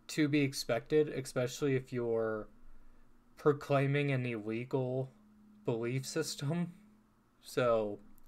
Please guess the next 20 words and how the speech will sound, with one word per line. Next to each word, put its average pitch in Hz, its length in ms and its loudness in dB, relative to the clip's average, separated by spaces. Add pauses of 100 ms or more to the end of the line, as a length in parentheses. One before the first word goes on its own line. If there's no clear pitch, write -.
(100)
I'm 120 400 -6
just - 260 -10
going 113 220 -8
to 113 240 -8
agree 110 320 -6
with 110 220 -4
the 110 100 -6
state 110 380 -8
on 113 200 -14
that 113 200 -10
one 117 200 -10
in 120 140 -10
Russia. 151 460 0 (840)
Um, 113 520 -2 (420)
frankly, 143 720 2 (2250)
I 135 40 -8
mean, 117 400 -4 (560)
I 147 140 8
would 170 220 4
ask 135 640 4